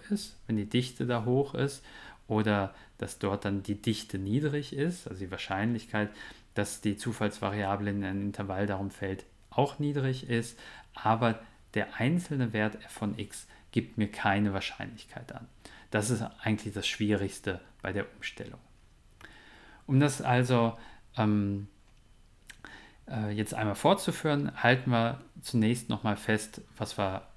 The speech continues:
vorher uns schon überlegt haben. Also die Wahrscheinlichkeit für ein Intervall ist das entsprechende bestimmte Integral, auch interpretierbar als die Fläche.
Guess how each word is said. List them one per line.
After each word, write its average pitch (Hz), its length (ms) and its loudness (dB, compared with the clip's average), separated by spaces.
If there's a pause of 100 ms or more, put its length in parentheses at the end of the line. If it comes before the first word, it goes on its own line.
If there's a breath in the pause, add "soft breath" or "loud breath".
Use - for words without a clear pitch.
(140)
vorher 113 640 0
uns 104 100 -8
schon 104 160 -6
überlegt 139 520 2
haben. 147 400 -2
Also 95 140 -10
die 90 120 -8
Wahrscheinlichkeit 120 720 2
für - 140 -10
ein - 100 -6
Intervall 104 560 0
ist - 220 -6
das - 120 -12
entsprechende - 640 -2
bestimmte 110 540 -2
Integral, 117 600 -2 (440)
auch 107 220 2
interpretierbar 101 720 -4
als - 120 -12
die - 100 -10
Fläche. 196 480 -2